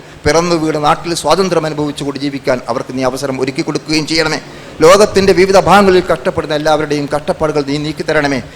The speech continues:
രോഗം കൊണ്ട് പ്രയാസപ്പെടുന്ന ഒട്ടനവധി ആളുകൾ ഞങ്ങളിലുണ്ട്, അവിടെ എല്ലാം രോഗം നീ സുഖപ്പെടുത്തണമേ. നമ്മിൽ ക-, ക-, കഷ്ടപ്പ-, ആ, മരണപ്പെട്ടു പോയിരിക്കുന്ന സത്യവിശ്വാസികളായ സഹോദരീ സഹോദരങ്ങൾക്ക്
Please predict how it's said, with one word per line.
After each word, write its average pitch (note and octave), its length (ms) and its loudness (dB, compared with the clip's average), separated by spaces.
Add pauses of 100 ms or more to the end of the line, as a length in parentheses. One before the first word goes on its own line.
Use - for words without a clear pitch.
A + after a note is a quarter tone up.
(220)
രോഗം F3 300 4
കൊണ്ട് E3+ 140 2
പ്രയാസപ്പെടുന്ന D#3+ 560 2
ഒട്ടനവധി D3 380 -2
ആളുകൾ C#3+ 300 2
ഞങ്ങളിലുണ്ട്, C3+ 580 -2 (280)
അവിടെ C#3+ 200 4
എല്ലാം D3+ 320 4
രോഗം D3 320 4
നീ C#3+ 80 0 (120)
സുഖപ്പെടുത്തണമേ. C#3 720 0 (360)
നമ്മിൽ D3 240 0
ക-, F2 380 -8
ക-, B2 340 0
കഷ്ടപ്പ-, C#3 600 0
ആ, B2 260 0
മരണപ്പെട്ടു D3 560 2
പോയിരിക്കുന്ന C#3+ 440 -2
സത്യവിശ്വാസികളായ C#3 840 -2
സഹോദരീ D3 480 -2
സഹോദരങ്ങൾക്ക് D#3 760 2